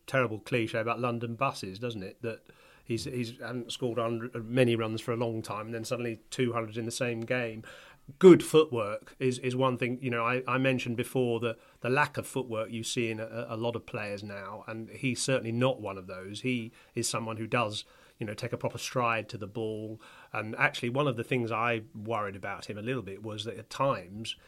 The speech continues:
he got so close to the ball, almost sort of sniffing it, that he would get hit on the hands, and sure enough he did actually, and, and had a broken finger, you know, which kind of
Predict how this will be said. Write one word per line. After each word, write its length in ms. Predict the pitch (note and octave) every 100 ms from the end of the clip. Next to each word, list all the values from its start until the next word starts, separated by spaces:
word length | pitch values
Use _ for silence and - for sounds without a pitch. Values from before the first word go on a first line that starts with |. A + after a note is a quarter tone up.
| - _
he 160 | C#3 B2
got 240 | C#3 -
so 280 | - D#3 C3+
close 340 | - G#2 G2
to 100 | -
the 120 | F#2+
ball, 260 | F2+ F#2 A2
almost 240 | A2+ G#2+
sort 80 | -
of 80 | G#2
sniffing 500 | - C3+ B2+ A2 F2+
it, 360 | F2 - - - _ - _ -
that 140 | A#2
he 140 | B2
would 160 | A#2 A#2+
get 160 | C3 A2
hit 180 | B2+
on 120 | A#2 A#2+
the 100 | A#2
hands, 260 | C#3 G#2
and 100 | G2+
sure 220 | - B2+
enough 160 | A2 A2
he 80 | A2+
did 380 | C3+ B2+ F2 F#2
actually, 360 | F2 - G#2
and, 260 | G#2 G#2 A#2
and 200 | G#2+ G#2+
had 160 | G#2
a 20 | G2+
broken 440 | A#2+ B2 A#2+ F2+
finger, 420 | G#2+ F#2+ G2 G2+ A2 G#2
you 80 | G#2
know, 140 | G2+
which 180 | F#2+ - _
kind 180 | - A#2+
of 120 | A2